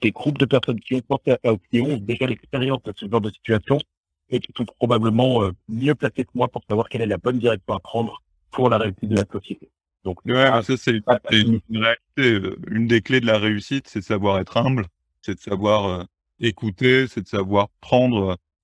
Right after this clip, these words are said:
Speaker 2: euh, ce qui est bon à prendre, c'est de savoir dire non, dire non aussi, mais toujours avec humilité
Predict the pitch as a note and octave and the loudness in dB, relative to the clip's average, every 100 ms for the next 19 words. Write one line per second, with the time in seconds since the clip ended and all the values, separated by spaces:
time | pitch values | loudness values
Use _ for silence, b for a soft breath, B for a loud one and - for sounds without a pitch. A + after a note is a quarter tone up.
0 | _ G2+ F#2+ - - G#2 G2 G#2+ - - | _ -2 -2 -2 -2 0 0 -2 -2 -4
1 | G2 - A#2+ C3 B2 G2 G#2+ G#2+ A#2 A2+ | -8 -2 0 0 -4 -6 0 0 0 0
2 | B2 C3+ A2+ A2 G#2 C#3+ A#2 A#2+ G#2+ - | 0 -2 -6 -4 -2 0 -2 -2 -6 -6
3 | D3+ B2+ - A#2 A#2+ A2 G#2 A2 G#2 G2+ | -4 -4 -4 0 2 0 -2 -4 -2 -4
4 | - B2 | -2 -2